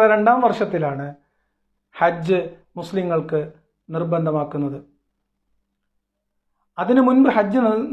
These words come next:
നിർവഹിച്ചിരുന്നത് മക്കയിലും പരിസരത്തിലുമുണ്ടായിരുന്ന ഗോത്ര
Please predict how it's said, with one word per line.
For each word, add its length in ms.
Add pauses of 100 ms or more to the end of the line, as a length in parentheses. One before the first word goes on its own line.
നിർവഹിച്ചിരുന്നത് 800 (540)
മക്കയിലും 840 (320)
പരിസരത്തിലുമുണ്ടായിരുന്ന 1600 (440)
ഗോത്ര 600